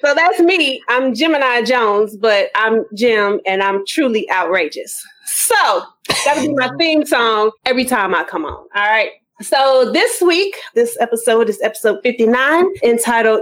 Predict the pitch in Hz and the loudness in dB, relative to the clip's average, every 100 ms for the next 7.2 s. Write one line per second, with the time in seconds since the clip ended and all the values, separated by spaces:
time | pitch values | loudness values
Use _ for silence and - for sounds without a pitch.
0 | - - 294 269 - 254 226 240 269 294 | -4 -6 -4 -4 0 2 2 2 0 0
1 | 415 466 - 214 214 247 262 254 262 233 | -2 -2 -2 0 2 0 2 -2 0 0
2 | 254 233 226 - - 311 330 226 208 202 | 2 0 -2 -4 -2 0 2 2 2 2
3 | 202 202 311 339 349 294 285 262 262 - | 2 2 2 2 0 2 2 2 0 -2
4 | 226 214 214 214 - 311 392 392 311 294 | 0 2 2 -2 -2 2 2 2 0 2
5 | 269 254 247 262 247 240 233 240 466 - | 2 2 2 -2 2 2 4 2 0 -2
6 | 202 220 262 381 359 262 214 208 - 226 | 0 2 2 2 2 0 0 -2 -2 -2
7 | 220 226 | 0 0